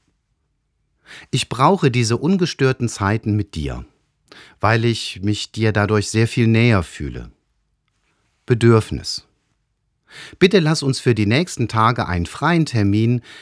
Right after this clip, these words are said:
in unserem Terminplaner einplanen. Bitte. Übrigens, je konkreter die ausgesprochene Bitte, umso konkreter kann sie erfüllt werden.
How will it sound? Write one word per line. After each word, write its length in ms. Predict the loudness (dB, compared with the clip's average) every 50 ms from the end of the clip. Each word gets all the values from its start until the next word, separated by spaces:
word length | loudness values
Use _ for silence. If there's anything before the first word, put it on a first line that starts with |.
| -16 -8 -4
in 120 | -2 0
unserem 360 | 0 0 0 2 0 0 0
Terminplaner 880 | -2 -2 0 0 2 2 0 0 -2 -2 0 0 2 2 0 -2 -2 -4
einplanen. 680 | -4 -6 -6 -6 -8 -10 -10 -10 -10 -12 -14 -16 -18 _ _ _ _ _ _ _ _ _ _ _ _ _ _ _ _ _ _ _ _ _ _ _ _ _ _ _ _ _ 0
Bitte. 320 | 0 0 0 -2 -10 -12 -12 _ _ _ _ _ _ _ _ _ _ _ _ _ _ _ _ _ _ _ _ _ _ _ _ _ _ _ _ _ _ _ _ _ _ _ _ _ _ _ _ _ _ _ _ _ _ _ -20 -20 -20 -20 -20 -8 _
Übrigens, 520 | 0 0 2 2 2 2 0 -2 -4 -6 -12 -16 -14 _
je 160 | -2 -2 -2
konkreter 680 | 0 0 0 0 0 -2 -2 0 0 0 0 0 -2 -2
die 160 | -2 -2 -2
ausgesprochene 840 | -2 -2 -4 -4 -4 -6 -8 -8 -8 -8 -8 -8 -4 -4 -4 -4 -4
Bitte, 580 | -2 -2 -2 -2 -2 -2 -4 -2 -2 -4 -6 _ _ _ _ _ _ _ _ _ _ _
umso 240 | 0 2 2 2 0
konkreter 640 | 0 2 0 0 0 0 0 0 0 0 0 -2 -2
kann 240 | -2 -2 -2 -2 0
sie 100 | -2 -2
erfüllt 480 | -4 -6 -8 -8 -8 -8 -8 -8 -10
werden. 380 | -12 -12 -12 -12 -14 -16 -18